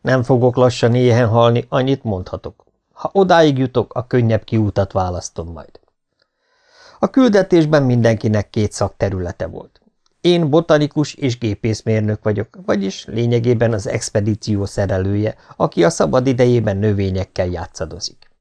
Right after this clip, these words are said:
A gépészmérnöki szaktudásom még életet menthet, ha elromlik valami. Gondolkodtam, hogy élhetném túl ezt az egészet, és nem teljesen reménytelen a dolog.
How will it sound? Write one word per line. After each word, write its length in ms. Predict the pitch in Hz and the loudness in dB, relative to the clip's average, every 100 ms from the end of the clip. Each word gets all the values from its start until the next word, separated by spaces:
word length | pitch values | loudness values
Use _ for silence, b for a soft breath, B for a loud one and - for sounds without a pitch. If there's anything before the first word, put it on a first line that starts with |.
| _ _ _ - | _ _ _ -6
A 100 | 147 | -2
gépészmérnöki 920 | 180 190 - 135 139 139 131 127 120 | 2 2 2 0 2 0 0 -2 -2
szaktudásom 760 | - - - 123 117 117 120 | 0 0 0 2 2 2 -2
még 240 | 117 117 - | 0 0 -2
életet 520 | 110 95 90 101 - | -4 -4 -4 -6 -6
menthet, 400 | 92 - 101 - b b b | -10 -8 -10 -12 b b b
ha 160 | - | -2
elromlik 560 | - 98 87 87 82 80 | 0 -4 -2 -6 -10 -8
valami. 400 | 87 80 78 - _ _ _ _ _ _ _ _ _ _ _ _ _ _ _ - | -8 -8 -14 -20 _ _ _ _ _ _ _ _ _ _ _ _ _ _ _ 0
Gondolkodtam, 800 | 226 180 170 - - - 131 123 | 2 6 4 4 0 2 0 0
hogy 200 | - 135 | 0 2
élhetném 560 | 131 127 113 113 117 113 | 4 4 4 2 0 0
túl 220 | 120 117 | 0 2
ezt 180 | 113 - | 0 0
az 140 | 107 | 0
egészet, 540 | 113 110 110 - 113 - | 2 2 0 0 -2 -2
és 180 | - - | -8 -4
nem 200 | 117 98 | -4 -2
teljesen 480 | 113 104 98 - 98 | -2 -2 -2 -2 -2
reménytelen 640 | 101 92 90 92 90 87 | -2 -4 -4 -4 -6 -8
a 40 | |
dolog. 400 | 85 90 85 - | -10 -12 -14 -20